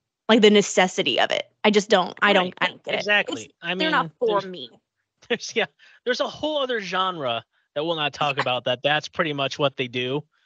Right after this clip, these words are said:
Speaker 2: But
Speaker 1: Yeah,
Speaker 2: for
Speaker 1: exactly.
Speaker 2: the films we go in actual theaters to see, <laughs>
Speaker 1: Yeah, I hate to
Speaker 2: you know,
Speaker 1: break it
Speaker 2: it's
Speaker 1: to you, but there is, yeah, there is a whole, there are many websites that are completely dedicated to those sex scenes. <laughs>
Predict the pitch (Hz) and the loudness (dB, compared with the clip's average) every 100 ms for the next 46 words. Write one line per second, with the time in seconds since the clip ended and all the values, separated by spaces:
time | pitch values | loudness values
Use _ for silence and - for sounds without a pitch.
0 | _ _ _ _ _ 202 190 175 302 320 | _ _ _ _ _ 0 0 0 0 2
1 | 302 247 208 269 - 294 269 302 392 415 | 2 2 0 0 0 -2 2 0 2 0
2 | 311 262 254 247 202 190 202 - 180 - | -2 0 4 4 4 2 0 0 -6 -4
3 | 170 175 185 185 - - 202 185 190 _ | -4 -2 -4 -6 -10 -8 -4 -2 -2 _
4 | _ _ _ 226 _ - 311 233 247 330 | _ _ _ -14 _ -2 2 2 2 2
5 | 427 254 208 294 294 320 226 208 208 226 | 2 2 2 0 -2 -6 -4 -4 -4 0
6 | 294 440 294 240 220 233 214 277 381 269 | 2 2 0 -2 -2 0 2 4 2 2
7 | 226 220 262 - 269 302 277 466 403 302 | 0 2 -2 -2 -4 -2 0 4 4 4
8 | 294 - 220 202 202 - 254 220 262 277 | 2 4 4 4 -2 0 2 2 0 0
9 | 349 294 233 262 240 277 208 202 247 214 | 2 2 4 4 6 6 6 4 2 4
10 | 214 208 202 202 180 196 - | 4 4 2 0 0 -2 -4